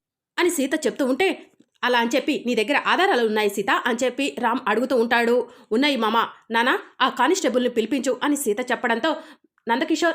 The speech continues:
ఇలా రా" అని చెప్పి శివకృష్ణ పిలుస్తూ ఉంటాడు. ఇక నందకిషోర్ లోపలికి వస్తాడు.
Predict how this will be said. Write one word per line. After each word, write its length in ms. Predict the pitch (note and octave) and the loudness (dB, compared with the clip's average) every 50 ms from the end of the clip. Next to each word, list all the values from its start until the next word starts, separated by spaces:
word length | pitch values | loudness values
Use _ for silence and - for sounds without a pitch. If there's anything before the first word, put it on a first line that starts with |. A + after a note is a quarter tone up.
| E4 - | -2 -2
ఇలా 160 | B3 B3+ A#3+ | -2 0 2
రా" 220 | A#3+ C4+ C#4 - - | 2 2 0 0 -2
అని 160 | A3+ B3+ - C4 | -2 -2 -2 -2
చెప్పి 200 | B3 B3+ C#4+ C4 | -2 -2 -4 -6
శివకృష్ణ 460 | C4 - E4 E4+ E4+ E4+ E4 - E4 | -4 -4 -4 -2 -2 -4 -2 -2 -2
పిలుస్తూ 400 | D#4 - G3+ G#3+ A3 A3+ - B3+ | -2 -2 -2 -2 -2 -2 -2 -2
ఉంటాడు. 460 | B3 B3 B3+ B3+ B3 B3 B3+ B3 A#3+ - - - - D#4 | 0 0 0 2 2 2 2 0 -2 -4 -12 -12 -10 -6
ఇక 120 | D#4+ E4 | -2 -2
నందకిషోర్ 600 | C#4 A3+ G3 F#3+ B3 B3+ B3 A#3 C#4 B3+ B3 - | 0 0 0 -2 -2 -2 -2 -2 -2 -2 -2 -2
లోపలికి 360 | - G#3+ G#3+ B3+ B3+ B3+ C4+ | -2 -2 -2 -2 -4 -2 -2
వస్తాడు. 460 | A#3 A#3 A#3 - C4 B3 B3+ B3 B3 | -2 -2 -2 0 0 0 2 0 0